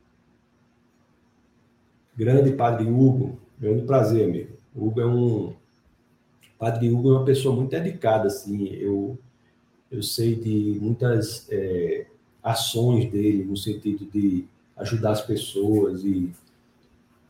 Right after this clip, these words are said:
um exemplo aí de homem dedicado à, à missão, né?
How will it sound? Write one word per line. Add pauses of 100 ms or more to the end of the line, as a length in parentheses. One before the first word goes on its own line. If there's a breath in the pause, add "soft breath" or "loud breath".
(100)
um
exemplo
aí
de
homem
dedicado
à,
à
missão,
né?